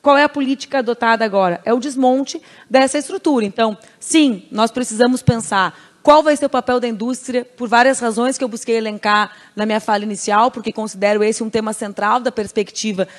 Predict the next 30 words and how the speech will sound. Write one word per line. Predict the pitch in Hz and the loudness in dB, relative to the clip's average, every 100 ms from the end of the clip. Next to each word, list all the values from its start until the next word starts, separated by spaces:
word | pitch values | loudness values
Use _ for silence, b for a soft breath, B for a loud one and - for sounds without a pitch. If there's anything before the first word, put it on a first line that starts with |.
| B | B
de | - 220 | -4 -4
desenvolvimento | 180 220 214 208 214 208 180 | -2 0 0 0 -2 -4 -8
de | 185 | -4
médio | 196 220 220 | -2 -2 -4
prazo | 208 202 208 196 | -2 0 0 -2
do | 185 | -4
Brasil. | 190 175 185 269 302 B B | -4 -4 -2 -2 -4 B B
É | 190 | 0
evidente | 214 214 185 247 302 - | 2 2 2 2 2 -2
que | 233 | -8
o | |
tema | - 220 214 190 b b - | -2 0 0 -4 b b -10
do | 190 | -8
crédito | - 196 202 202 - - 156 _ | 2 6 6 4 0 -8 -14 _
e | 190 | -6
da | 202 | -4
ampliação | 196 202 190 226 226 | 0 2 2 0 -2
do | 240 | 0
consumo, | 240 220 - 220 208 175 - b - | -2 -4 -2 2 2 0 -10 b -4
né, | 190 247 | 2 2
tem | 254 233 226 | 4 4 6
relevância | 226 208 165 220 254 247 196 | 4 2 0 0 0 -2 -2
como | 208 214 | -2 -2
uma | 208 | -2
medida | 208 175 214 | -2 -4 0
inicial | 214 202 - 208 262 311 B B - | 2 0 -2 4 4 4 B B -8
de | 202 | -2
saída | 226 202 226 | 2 4 2
da | 202 190 | -2 -4
crise | 196 233 285 185 170 | -4 -2 -2 -2 -12